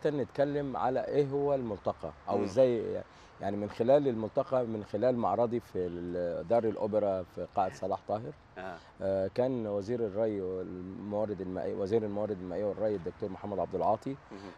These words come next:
Speaker 1: آه، كان فتح المعرض هو الدكتورة سحر نصر وزيرة الاستثمار والتعاون الدولي، وحصل فيه لقاءات لأن أنا كنت عامل مع-، معرض أصلًا بيضم، آه، اسمه،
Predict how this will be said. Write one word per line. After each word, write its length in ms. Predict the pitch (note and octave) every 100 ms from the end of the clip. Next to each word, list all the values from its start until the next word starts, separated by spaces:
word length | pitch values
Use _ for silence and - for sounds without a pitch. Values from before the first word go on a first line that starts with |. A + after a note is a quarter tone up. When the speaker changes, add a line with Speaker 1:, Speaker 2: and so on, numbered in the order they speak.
| -
Speaker 1:
آه، 260 | G#2 G#2+ G#2
كان 200 | A2 G2+
فتح 320 | A#2 A#2 -
المعرض 380 | G2+ A2 G#2+ G2
هو 140 | G#2+ G2+
الدكتورة 340 | F2+ - G2+
سحر 360 | - G2 G2 G2
نصر 280 | A2 - F#2+
وزيرة 220 | F#2 G2+ F#2
الاستثمار 540 | E2+ F2+ - G2+ F#2
والتعاون 400 | F2 E2+ G2+ F#2+
الدولي، 380 | D#2+ G#2+ A#2+ B2+ - - - - -
وحصل 380 | F2+ C3+ - B2+
فيه 240 | - C3+
لقاءات 540 | A#2 G#2+ - - B2 A2+
لأن 140 | A2
أنا 140 | A#2+ B2
كنت 280 | C#3 C3
عامل 420 | A2 B2 C3 A#2 G#2
مع-، 200 | G2+ -
معرض 400 | A2+ A#2+ A#2+ A#2+ G#2
أصلًا 380 | A2+ - A#2+ G#2
بيضم، 460 | G2+ G#2+ A#2+ A2+ - - - G2
آه، 440 | G2 F#2+ F#2 G2
اسمه، 320 | A#2+ B2 A#2